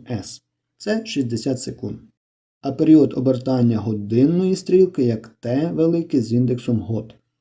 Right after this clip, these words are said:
Це дванадцять годин, тобто сорок три тисячі двісті секунд. Записали. І нам потрібно дізнатися,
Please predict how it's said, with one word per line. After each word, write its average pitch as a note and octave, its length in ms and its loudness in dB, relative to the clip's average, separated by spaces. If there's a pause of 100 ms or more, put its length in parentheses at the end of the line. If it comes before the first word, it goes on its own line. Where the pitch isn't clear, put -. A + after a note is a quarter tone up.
(180)
Це F3 220 -4
дванадцять A#2 560 0
годин, A3 760 0 (340)
тобто E3 580 -4 (180)
сорок C3+ 380 -4
три B2 160 -4
тисячі A2+ 500 -2
двісті B2 420 -2
секунд. B2 420 -6 (800)
Записали. C#3 720 -6 (680)
І C#3+ 300 2 (160)
нам G3 240 2
потрібно C3+ 580 2 (260)
дізнатися, D3+ 920 -2